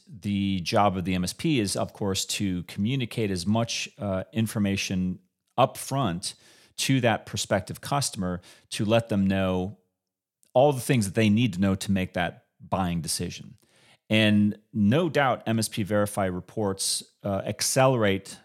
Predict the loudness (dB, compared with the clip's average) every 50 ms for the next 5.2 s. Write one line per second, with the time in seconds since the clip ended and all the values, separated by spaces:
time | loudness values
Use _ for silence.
0 | -20 -16 -12 -6 -2 0 2 4 4 4 4 4 2 2 0 -2 -4 -6 -8 -6
1 | -4 -2 -2 -4 -4 -6 -4 -2 -2 -2 -2 -4 -6 -6 -8 -8 -6 -4 -2 0
2 | 0 0 0 -2 -2 -2 -2 -4 -4 -4 -4 -4 -2 -2 -2 -2 -4 -4 -6 -6
3 | -4 -4 -2 -2 -2 0 0 0 0 2 2 0 0 0 -2 -4 -8 -10 -12 -14
4 | -16 _ _ _ _ _ _ _ _ _ _ _ _ _ _ -4 -2 0 2 2
5 | 2 0 -2